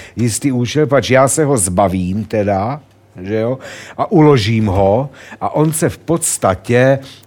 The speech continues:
a zase se uvádí za nějakých teda sto padesát, dvě stě let, on víceméně se teda jaksi by měl teda jako ztratit. Jenomže je to o penězích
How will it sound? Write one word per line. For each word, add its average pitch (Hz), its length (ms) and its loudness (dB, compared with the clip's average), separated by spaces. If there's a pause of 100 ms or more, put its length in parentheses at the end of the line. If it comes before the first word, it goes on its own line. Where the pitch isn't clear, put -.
(200)
a 110 100 -4
zase 117 280 -2
se 113 140 -4
uvádí 104 480 0
za 95 140 -2
nějakých 101 440 -4
teda 104 180 -6
sto 90 220 -6
padesát, 98 640 -2
dvě 98 180 -2
stě 95 260 -6
let, 95 200 -2
on 90 200 -6
víceméně 85 720 -8
se 80 160 -14
teda 80 220 -12
jaksi 80 460 -10 (320)
by 85 320 -4
měl 82 400 -4
teda 82 260 -8
jako 85 260 -6
ztratit. - 640 -12 (300)
Jenomže 131 540 0 (1160)
je 123 280 2
to 110 400 -2
o 95 160 -4
penězích 82 720 -8